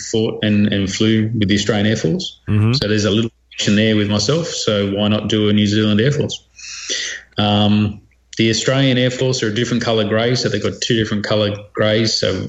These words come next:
Speaker 1: we can't do it out of the box. I mean, we could, but then guys would have to apply a different colour scheme.
Speaker 2: Ah.
Speaker 1: Same, the, same with the, say, the Canadian, or same with the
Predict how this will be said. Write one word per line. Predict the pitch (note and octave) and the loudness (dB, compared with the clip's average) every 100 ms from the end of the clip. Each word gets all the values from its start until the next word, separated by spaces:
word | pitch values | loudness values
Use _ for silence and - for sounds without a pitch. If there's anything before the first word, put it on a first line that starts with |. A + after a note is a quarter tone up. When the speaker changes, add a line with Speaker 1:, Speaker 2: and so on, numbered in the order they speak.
| - | -6
Speaker 1:
we | G2+ G2 | -6 -2
can't | A#2 G#2 | 0 2
do | G#2 | 2
it | |
out | G2 G2+ | 2 0
of | |
the | F#2 | 0
box. | G#2+ G#2+ - - - G2+ | -2 -2 -4 -4 -4 -2
I | |
mean, | F#2 | 0
we | F#2+ | -2
could, | F#2 - C3 B2 - | 0 0 2 0 0
but | G#2+ | -2
then | G#2 G2 | 0 0
guys | G#2 G#2 | 0 0
would | F#2+ | 0
have | G2+ | -2
to | - | -2
apply | F#2+ - G2 G2 | -4 -2 0 0
a | |
different | G2+ G#2+ - | 0 -2 -2
colour | G2 F2+ | -2 -2
scheme. | - A#2+ B2 B2 B2+ - - | 0 2 2 0 -4 -8 -4
Speaker 2:
Ah. | F2+ F#2 F2+ | -2 0 0
Speaker 1:
Same, | F2 B2 A2+ A2 - _ - | 0 0 0 -2 -6 _ -2
the, | A2 G#2+ G#2 G#2 G2+ G#2 - - | 2 4 4 2 2 -2 -4 -10
same | - B2 A#2 A2 | -4 -2 0 0
with | A2 G2 | 0 0
the, | G#2+ G#2 G#2 G2+ G2 - | 0 2 2 0 -4 -6
say, | - G2+ | -2 0
the | G2 F#2+ | 0 -2
Canadian, | - G2+ G2+ G2+ F#2+ | -2 -2 0 0 0
or | F#2 | 0
same | - G#2 F#2+ | 0 0 0
with | F#2+ F2+ | 0 -2
the | - F#2 F#2 F#2 | -2 0 2 0